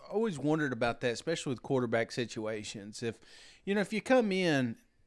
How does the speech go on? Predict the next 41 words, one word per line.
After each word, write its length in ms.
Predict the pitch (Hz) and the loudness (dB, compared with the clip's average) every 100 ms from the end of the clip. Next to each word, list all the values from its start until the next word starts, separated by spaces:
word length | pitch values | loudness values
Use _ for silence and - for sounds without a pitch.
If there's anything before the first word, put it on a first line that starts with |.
| _ | _
fighting 340 | 175 165 160 131 | 6 6 4 0
for 160 | 151 | -2
the 120 | 120 | -4
job, 640 | 104 107 127 127 110 98 95 - - _ - | -4 2 4 6 4 2 -4 -14 -20 _ -2
then 440 | 143 139 135 131 | 2 4 2 0
I, 240 | 131 147 151 | 0 0 0
I 40 | |
just, 320 | 139 160 - - | 0 -2 -4 -8
you 220 | 101 143 | -8 -6
see 240 | - 202 | -2 -2
that 220 | 185 165 | 2 0
competitive 840 | - 139 151 151 151 139 135 120 - _ - | 0 -4 0 0 0 0 -2 -4 -16 _ -8
nature, 500 | 139 143 139 147 139 | 0 0 2 0 0
it, 240 | 120 117 | 0 -4
it 180 | 110 110 | -4 -4
bleeds 320 | 123 147 139 | 0 0 0
into 240 | 139 131 127 | -4 -4 -4
the 120 | 117 | -4
season. 580 | - 139 139 131 143 127 | -4 -2 -2 -2 -4 -4
But 140 | 135 | -6
sometimes 680 | - 214 254 285 277 254 - _ _ _ _ _ _ | -4 -4 -4 -2 0 -2 -4 _ _ _ _ _ _
you 100 | - | -4
see 160 | 170 294 | 0 2
a 60 | 294 | 2
little 240 | 254 233 | 4 4
bit 180 | 185 196 | 4 4
of 100 | 135 | 4
a 40 | |
lull 580 | 123 113 131 170 170 139 | 4 4 6 8 8 6
if 120 | 127 | 4
there's 240 | 143 127 117 | 0 -2 -2
a 60 | |
guy 360 | 107 131 139 139 | 0 2 4 4
that 240 | 120 113 | 2 -2
just 260 | 113 139 - | -4 -4 -2
knows 300 | 131 147 127 | 0 2 0
he 100 | 123 | 0
has 280 | 120 127 117 | 2 2 0
the 120 | 107 | -6
job. 540 | 87 104 113 101 78 - - | -8 0 0 0 -6 -12 -4
And, 440 | 139 135 127 120 | 0 4 4 0